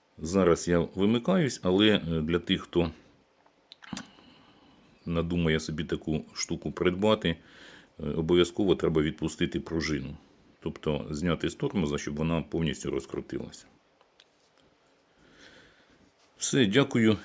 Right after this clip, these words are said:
дякую всім за увагу, дякую, звичайно, продавцеві. Все працює. Буду дивувати, закінчиться ця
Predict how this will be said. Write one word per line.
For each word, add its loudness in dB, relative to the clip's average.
дякую 4
всім 2
за 2
увагу, 2
дякую, 2
звичайно, 4
продавцеві. 2
Все 0
працює. 0
Буду 0
дивувати, 0
закінчиться -2
ця -2